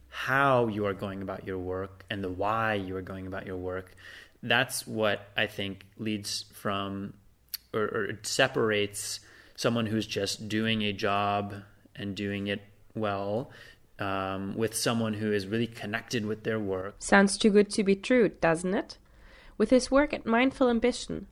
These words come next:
Speaker 2: Patrick wants to put these ideals to reality. He offers free online resources, teaches people one-on-one, and consults with companies and their employees. The baseline of Patrick's mindful practice is meditation.
Speaker 1: I was a huge skeptic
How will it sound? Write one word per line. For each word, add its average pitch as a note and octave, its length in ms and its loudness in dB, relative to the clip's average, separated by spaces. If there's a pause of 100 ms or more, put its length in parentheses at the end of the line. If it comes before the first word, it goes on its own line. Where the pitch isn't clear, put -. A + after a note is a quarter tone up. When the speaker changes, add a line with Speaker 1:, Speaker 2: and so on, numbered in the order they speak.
(120)
Speaker 2:
Patrick G#3+ 400 0
wants G#3 240 0
to - 80 -4
put - 320 6
these B3+ 240 2
ideals G3 480 2
to - 140 -4
reality. F3+ 640 2 (480)
He - 100 0
offers G#3+ 260 2
free C4 280 4
online A#3 420 4
resources, B3+ 720 2 (140)
teaches G#3 340 -2
people B3 340 2
one-on-one, C4 500 4 (300)
and G3+ 140 0
consults G#3 500 2
with - 140 -2
companies A#3 560 2
and F#3 180 -4
their F#3 140 2
employees. D#3+ 760 -2 (380)
The G#3+ 80 0
baseline G#3 560 4
of - 140 -8
Patrick's - 440 -4
mindful G#3 340 -4
practice - 640 -6
is - 160 -8
meditation. - 720 -4 (340)
Speaker 1:
I B2 140 4
was C3 180 4
a G#2+ 60 -2
huge C#3+ 400 0
skeptic - 560 -6